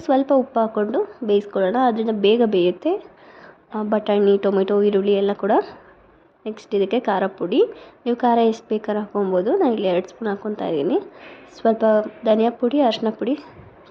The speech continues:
ಚಿಕನ್ ಮಸಾಲ ಹಾಕ್ಕೊಬೋದು, ಇಲ್ಲ ಗರಂ ಮಸಾಲನೂ ಹಾಕ್ಕೊಬೋದು. ಇದನ್ನು ಕೂಡ ಎಣ್ಣೆಯಲ್ಲೇ ಫ್ರೈ ಮಾಡ್ಕೊಳ್ಳೋಣ. ಈ ರೀತಿಯಾಗಿರುತ್ತೆ. ಇದೆಲ್ಲ ಚೆನ್ನಾಗಿ ಫ್ರೈ ಆದಮೇಲೆ ಇದಕ್ಕೆ ನೀರು ಆ್ಯಡ್ ಮಾಡ್ಕೊಳ್ಳೋಣ. ನಾನಿಲ್ಲಿ ಎರಡು ಲೋಟ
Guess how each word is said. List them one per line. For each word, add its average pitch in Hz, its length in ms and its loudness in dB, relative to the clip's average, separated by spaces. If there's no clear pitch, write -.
ಚಿಕನ್ 240 320 -2
ಮಸಾಲ 202 300 -2
ಹಾಕ್ಕೊಬೋದು, 202 500 -2
ಇಲ್ಲ 226 100 0
ಗರಂ 214 240 2
ಮಸಾಲನೂ 202 440 -4
ಹಾಕ್ಕೊಬೋದು. 202 460 -6
ಇದನ್ನು 262 300 6
ಕೂಡ 247 120 4
ಎಣ್ಣೆಯಲ್ಲೇ 208 340 4
ಫ್ರೈ 202 120 2
ಮಾಡ್ಕೊಳ್ಳೋಣ. 190 440 -2
ಈ - 20 -2
ರೀತಿಯಾಗಿರುತ್ತೆ. 196 800 -4
ಇದೆಲ್ಲ 220 260 0
ಚೆನ್ನಾಗಿ 208 440 -2
ಫ್ರೈ 190 160 -2
ಆದಮೇಲೆ 190 340 -2
ಇದಕ್ಕೆ 196 280 -6
ನೀರು 214 260 4
ಆ್ಯಡ್ 185 220 0
ಮಾಡ್ಕೊಳ್ಳೋಣ. 208 440 -6
ನಾನಿಲ್ಲಿ 226 320 4
ಎರಡು 226 240 4
ಲೋಟ 220 160 2